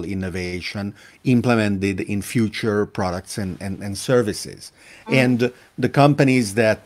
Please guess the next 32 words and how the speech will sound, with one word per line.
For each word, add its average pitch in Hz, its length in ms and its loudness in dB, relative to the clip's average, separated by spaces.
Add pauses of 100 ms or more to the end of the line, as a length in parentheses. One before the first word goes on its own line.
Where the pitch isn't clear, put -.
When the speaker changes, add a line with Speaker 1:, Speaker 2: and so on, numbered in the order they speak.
Speaker 1:
uh, 120 60 2 (260)
have, 117 500 0
uh, 110 140 2
stopped 127 500 0
believing 113 580 2 (160)
in, 107 80 0 (220)
in, 104 80 -4 (140)
in 104 200 -6
future 120 520 -2
innovation, 107 520 -4 (440)
uh, 101 200 2
failed. 95 540 2
Uh, 87 340 -4 (560)
whether 113 220 4
it 104 220 0
is, 98 220 -2 (160)
uh, 95 540 -2
the 87 40 -12
classical 117 560 -2
example 104 600 -4 (140)
of 87 40 -6 (200)
Kodak, 117 500 2 (440)
uh, 101 300 0 (180)
that, 98 220 -2 (100)
uh, 101 200 0 (100)
didn't 117 260 2
believe 113 420 4
in 104 100 0
digital 101 420 -2
cameras, 117 500 0
even 110 260 -2
if 113 160 0